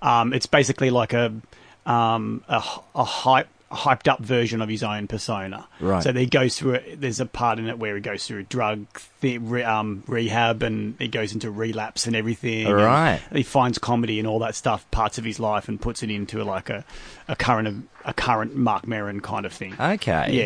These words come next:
Speaker 1: it was, it was good, and, and he even has his podcast in the show.
Speaker 2: Okay.
Speaker 1: Like a comic, so he'll, he'll, you know, the, the garage will close and, like, on, on the opening credits, and, like, they'll,
Speaker 2: <laughs>
Speaker 1: he'll start some pod, some episodes with him,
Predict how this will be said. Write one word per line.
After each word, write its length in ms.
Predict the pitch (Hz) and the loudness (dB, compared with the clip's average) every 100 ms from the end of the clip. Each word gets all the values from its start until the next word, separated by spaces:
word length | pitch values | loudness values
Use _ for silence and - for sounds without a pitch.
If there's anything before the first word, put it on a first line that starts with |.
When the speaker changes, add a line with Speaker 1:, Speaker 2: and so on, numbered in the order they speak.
| 95 | 2
Speaker 1:
it 60 | |
was, 220 | 185 202 - | 2 2 4
it 100 | 214 | 4
was 140 | 180 | 4
good, 220 | 156 170 | 6 6
and, 160 | 143 127 - - | 6 2 -2 -6
and 120 | 143 151 | 4 6
he 140 | 151 - | 4 6
even 420 | 190 196 185 175 | 6 8 6 6
has 400 | 151 175 135 - | 8 8 6 4
his 160 | 139 131 | 2 2
podcast 560 | 160 202 170 139 - | 2 2 4 2 2
in 160 | 175 151 | 2 4
the 60 | |
show. 420 | 131 - 170 120 101 - - | 4 6 6 6 2 -10 -2
Speaker 2:
Okay. 500 | 233 285 110 90 175 | 0 2 6 6 6
Speaker 1:
Like 140 | 143 143 | 2 0
a 60 | |
comic, 320 | 135 156 160 - | 0 2 2 2
so 140 | 151 | 4
he'll, 300 | 139 151 143 - - | 8 8 6 0 4
he'll, 200 | 151 160 | 4 6
you 100 | 160 | 6
know, 80 | 143 | 6
the, 140 | 135 139 | 8 4
the 260 | 131 135 123 - | 4 2 2 4
garage 480 | 147 143 143 151 123 | 6 8 8 8 4
will 80 | 127 | 0
close 580 | - 139 135 135 127 | 6 8 8 8 4
and, 260 | 127 127 127 | 2 0 0
like, 240 | 135 113 | 0 0
on, 240 | 123 123 123 | 0 0 0
on 100 | 123 | -2
the 100 | 120 | 2
opening 300 | 123 139 120 | 0 0 -2
credits, 460 | - 127 117 - - | 4 4 4 0 0
and, 280 | 120 113 117 | 0 0 2
like, 240 | 123 113 | 2 4
they'll, 180 | 170 127 | 4 8
Speaker 2:
<laughs> 300 | 123 - 113 | 6 6 4
Speaker 1:
he'll 120 | 135 135 | 6 4
start 340 | - 143 139 | 6 6 6
some 260 | - 135 123 | 4 4 6
pod, 300 | 131 135 - | 4 4 0
some 240 | - 135 | 2 4
episodes 580 | 127 127 120 127 120 107 | 4 2 2 2 2 0
with 160 | 123 - | 0 0
him, 420 | - 131 123 120 | 2 4 4 0